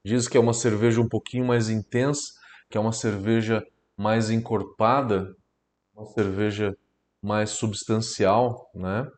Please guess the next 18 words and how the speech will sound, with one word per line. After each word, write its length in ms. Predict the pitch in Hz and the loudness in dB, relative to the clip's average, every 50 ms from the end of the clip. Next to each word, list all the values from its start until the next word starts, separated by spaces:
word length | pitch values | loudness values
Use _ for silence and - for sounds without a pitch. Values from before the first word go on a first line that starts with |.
| _ _ _ _ _ _ _ _ _ _ _ _ _ _ _ _ _ - | _ _ _ _ _ _ _ _ _ _ _ _ _ _ _ _ _ -4
É, 200 | 98 95 98 98 - - | -2 0 0 -2 -4 -2
coisa 420 | - 135 131 143 156 151 165 180 | 4 8 8 8 8 8 6 4
que 600 | 185 180 - - 170 165 170 180 185 180 185 - _ _ _ _ _ _ _ _ _ - | 2 2 -2 -4 0 2 2 2 2 0 -4 -10 _ _ _ _ _ _ _ _ _ -6
a, 760 | 127 127 131 135 131 131 131 131 127 127 127 127 - - 135 131 | -2 0 0 2 2 2 2 0 0 0 0 -2 -2 0 0 0
a, 20 | 127 120 113 113 _ _ _ _ _ _ - | 0 -2 -6 -10 _ _ _ _ _ _ -6
a 140 | - 127 123 | -2 -2 0
Dry 380 | 117 110 127 135 139 156 160 | 4 8 8 10 10 8 6
Stout, 680 | 156 - - - - 127 120 135 165 185 180 - - 190 | 4 0 -4 2 4 6 6 8 6 4 2 0 0 2
ela 160 | 180 185 190 | 2 2 2
acaba 460 | 185 185 - 160 175 170 175 185 175 | 0 0 0 2 2 2 2 2 0
tendo 680 | - - - 156 139 139 147 156 156 160 170 175 175 - _ _ _ _ _ _ _ _ _ _ - | -2 -2 -2 0 0 2 2 2 2 2 2 2 0 -4 _ _ _ _ _ _ _ _ _ _ -2
uma, 1080 | 131 131 139 147 151 151 147 147 147 151 151 151 147 147 151 147 147 147 147 143 127 - - _ _ _ _ _ _ _ _ _ _ _ _ _ _ _ | -2 0 0 2 2 2 2 2 2 0 0 0 0 2 2 2 2 2 0 0 -2 -6 -12 _ _ _ _ _ _ _ _ _ _ _ _ _ _ _
um 160 | - 160 180 180 | -2 0 0 0
corpo 560 | 185 - - 220 220 254 254 247 - - 135 | -2 0 4 6 6 6 6 4 2 0 2
bem 200 | 113 117 120 117 | 4 4 4 4
menor, 500 | 117 113 110 107 101 98 95 92 87 87 | 4 2 2 2 2 2 2 0 -2 -2
né? 180 | 90 92 95 | -4 -4 -4
Um 180 | 95 95 101 | -4 -4 -4